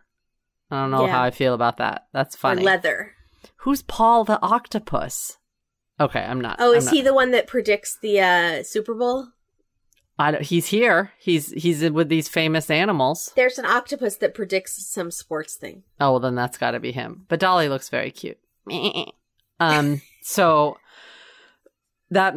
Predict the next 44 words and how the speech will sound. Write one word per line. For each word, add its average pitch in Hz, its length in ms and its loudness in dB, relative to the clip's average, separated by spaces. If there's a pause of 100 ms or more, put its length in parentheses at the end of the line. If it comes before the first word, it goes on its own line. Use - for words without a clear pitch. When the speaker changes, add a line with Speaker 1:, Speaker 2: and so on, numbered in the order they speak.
(140)
Speaker 1:
that 190 140 2
might 190 180 2
be 139 140 -2
it. - 140 -6
We 151 100 -4
may 165 120 0
have 156 120 0
solved 131 460 0
that 131 180 0
puzzle. 127 340 -2
But 156 180 2
also, 165 380 2
it's 139 180 -4
the, 143 100 -4
the 147 140 2
worst 143 380 0
excuse 147 320 -2
I've 135 100 2
ever 139 280 2
heard. 139 300 2
But 139 180 0
the 135 220 -2 (240)
detective, 160 580 -2
the 151 160 0
older 147 300 2
detective's 139 580 -4
reaction, 135 580 -2
not 147 300 -2
Macy. 139 600 -6
Sorry. 127 420 -2
See, - 160 -6
this 139 160 -4
is 156 80 -8
where 147 180 0
we're 135 100 -4
gonna 135 160 -2
get 127 160 -4
Speaker 2:
Oh, 240 220 6
I'm 233 80 6
Speaker 1:
confused. 233 160 2
Speaker 2:
sorry. 220 340 4
This 220 260 2
is 214 300 2
f-, - 300 -12